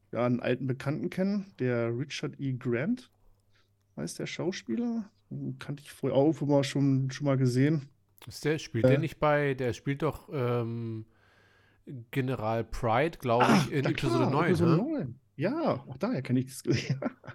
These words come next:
Speaker 2: Ja.
Speaker 1: Stimmt. Äh, ja, und, äh, die beiden steigern das wirklich weiter, weil sie dann erkannt wird und dann auch das F B I ermittelt natürlich und, äh, dann sp-, äh, übernimmt er den Part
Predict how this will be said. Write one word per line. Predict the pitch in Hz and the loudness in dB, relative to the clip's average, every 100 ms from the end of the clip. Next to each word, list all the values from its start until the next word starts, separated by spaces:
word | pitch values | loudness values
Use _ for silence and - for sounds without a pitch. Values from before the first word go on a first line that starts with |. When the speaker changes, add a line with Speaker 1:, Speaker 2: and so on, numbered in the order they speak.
| - _ - | -20 _ -10
Speaker 2:
Ja. | 107 110 - | -8 -8 -2
Speaker 1:
Stimmt. | - 156 131 - _ _ _ _ _ - | 2 2 0 -8 _ _ _ _ _ 0
Äh, | 131 139 135 - - _ - - _ _ _ _ _ - | 4 4 2 -2 -16 _ -20 -20 _ _ _ _ _ 2
ja, | 190 202 | 4 6
und, | 156 151 135 | 4 4 2
äh, | 143 135 127 | 4 4 4
die | 135 | 4
beiden | 151 156 165 170 160 139 - | 4 4 4 2 0 -2 -10
steigern | - 135 147 156 | -2 2 4 4
das | 147 139 | 0 0
wirklich | 151 156 123 | -4 -2 2
weiter, | 107 - 208 214 - - - | 4 6 4 4 2 -4 -10
weil | 120 135 | 2 4
sie | 131 196 | 6 4
dann | 214 | 6
erkannt | 151 147 170 247 | 4 4 2 2
wird | 156 196 - - | 2 0 0 -12
und | - 139 135 | -8 -2 0
dann | 139 | 0
auch | 135 131 | 0 0
das | - 127 | 0 -8
F | 131 | -8
B | - | -4
I | - 151 | 2 4
ermittelt | 156 147 147 131 | 4 4 0 -2
natürlich | 127 131 139 139 131 131 - | -4 -4 -4 -2 -2 -4 -8
und, | 117 117 117 117 | -6 -2 -4 -4
äh, | 113 110 110 - _ _ _ _ _ _ _ _ _ | -4 -2 -4 -6 _ _ _ _ _ _ _ _ _
dann | - 123 117 - _ | -2 0 0 -6 _
sp-, | - - - - | -12 -12 -14 -4
äh, | 120 107 | -2 -2
übernimmt | - 127 127 123 | 2 2 2 2
er | 117 | 4
den | 147 175 | 4 2
Part | - 202 254 - | 2 0 0 -6